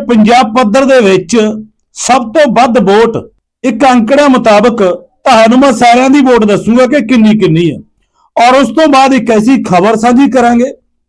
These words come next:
ਜਿਹਦੇ ਨਾਲ ਪੂਰੇ ਪੰਜਾਬ ਪੱਧਰ ਦੇ ਉੱਤੇ ਤਹਿਲਕਾ ਮਚ ਗਿਆ। ਯਾਨੀ ਉਹ ਵੀ ਇੱਕ ਬਹੁਤ ਵੱਡੇ ਸਿਆਸੀ ਪਾਰਟੀ ਦੇ ਲੀਡਰ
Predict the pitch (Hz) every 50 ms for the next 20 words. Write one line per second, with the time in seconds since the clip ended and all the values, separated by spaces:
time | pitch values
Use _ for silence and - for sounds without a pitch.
0 | _ - 120 120 185 254 277 285 294 285 277 247 226 226 240 247 247 - 208 214
1 | 220 233 240 240 233 233 220 208 196 180 196 202 214 214 214 214 208 202 202 254
2 | 254 247 240 208 214 - 220 214 220 220 220 - - _ _ _ _ _ _ _
3 | 233 247 269 285 262 226 262 254 214 180 165 - 160 160 175 143 101 - - _
4 | _ _ _ _ _ _ - 117 185 233 254 277 294 294 277 269 285 277 - -
5 | 220 180 196 233 226 226 180 208 202 208 214 208 214 180 190 185 185 - 202 214
6 | 214 214 196 180 180 180 180 190 180 185 165 151 151 160 175 165 190 233 233